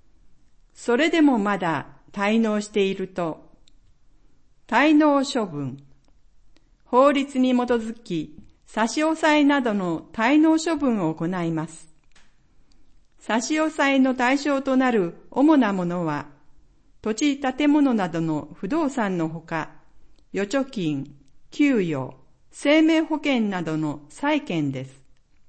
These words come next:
督促状や催告書を放置しても何の解決にもなりません。納税についてお困りの事情がある場合は、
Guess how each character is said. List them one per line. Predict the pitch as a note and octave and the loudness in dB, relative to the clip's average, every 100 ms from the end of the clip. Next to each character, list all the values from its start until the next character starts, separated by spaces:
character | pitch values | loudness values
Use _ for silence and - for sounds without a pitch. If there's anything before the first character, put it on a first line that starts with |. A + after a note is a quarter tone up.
| - _ _ _ _ _ _ _ _ | -20 _ _ _ _ _ _ _ _
督 | A3+ A3+ D#4 | -8 -6 -6
促 | D#4+ D4+ | -6 -6
状 | C4+ C#4+ C#4 | -2 0 2
や | C4+ B3 B3 | 2 2 0
催 | - A3 C#4+ | -4 -2 -2
告 | D#4+ D#4 | -4 -6
書 | D#4 E4+ D4+ A3+ | -6 -4 -2 -2
を | F3+ - | -4 -10
放 | - E4 | -8 -6
置 | D#4+ - G#3 | -6 -6 -10
し | - | -6
て | G#3+ | -4
も | G3 E3 D#3+ - - - - | -4 -6 -8 -16 -20 -18 -4
何 | G#3 C#4 D4 | 0 4 4
の | D4+ | 2
解 | D4+ D4 | 2 0
決 | D4 D4+ C#4+ | -2 -4 2
に | C#4+ | 4
も | A#3+ | 2
な | F#3+ | 0
り | F3 | -4
ま | F#3+ G3 | -6 -8
せ | - F3+ | -8 -6
ん。 | D3 - - - - _ _ - _ _ _ - | -8 -10 -20 -20 -20 _ _ -20 _ _ _ -4
納 | A3+ C4 | 0 2
税 | C4+ C4+ | 4 4
に | B3+ B3+ | 2 0
つ | C4+ | -2
い | B3 A3 | -4 -2
て | G#3+ G3 G3+ | -2 -2 -6
お | F#3+ | -12
困 | F#3+ C#4+ D#4 | -2 2 4
り | D4+ | 4
の | D4+ C#4+ | 4 2
事 | G#3 | -2
情 | E3 A#3 C#4+ | -4 0 0
が | C#4 C4+ | 0 0
あ | C#4 | 0
る | G#3+ | -2
場 | G3 F#3+ | -4 -4
合 | F3+ F3+ | -4 -4
は、 | E3+ E3+ | -6 -8